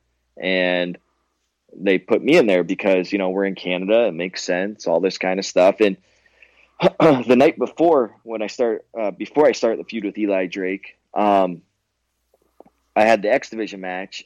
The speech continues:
and, you know, uh, the booking team afterwards, who was Sanjay at the time, said, "Man, you know, we should have put the belt on you that night and just, you know, got it off you, like, later on that week." And they, they didn't. I,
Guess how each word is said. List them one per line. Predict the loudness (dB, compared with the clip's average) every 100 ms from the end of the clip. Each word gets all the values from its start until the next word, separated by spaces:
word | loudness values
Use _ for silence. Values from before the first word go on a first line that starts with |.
| -6
and, | -2 0 0 -2 -6 -16 _ _ _ _ _ _ _
you | -4
know, | 2 2
uh, | 0 -2 -2 0
the | 0
booking | 0 0 0 -6
team | -2 0
afterwards, | 0 0 0 0 0
who | -4
was | -2
Sanjay | -2 -2 -2
at | -4
the | -6
time, | -4 -4 -4 -8 _ _ _
said, | -2 -2 0
"Man, | -2 -2 -2
you | -2
know, | -2 -4 -8 _
we | -10 -4
should | -2 -2
have |
put | -6
the | -12
belt | 0 4 4 4
on | 0 0
you | 0
that | 2 0
night | 0 -2 -2 -4
and | -12 -10
just, | -10 -10 -4
you | -2
know, | 0 -2 2
got | 4 4
it | 4
off | 2 0
you, | -6 -6
like, | -4 -6
later | -6 -6 -6
on | -8 -8
that | -8 -6
week." | -6 -6 _ _ _ _ _ _ _
And | -2 0 2 2 0 -4 -12 _ _ _ -6
they, | -2 -2 -2
they | -4
didn't. | 2 2 2 -4 -2
I, | 0 0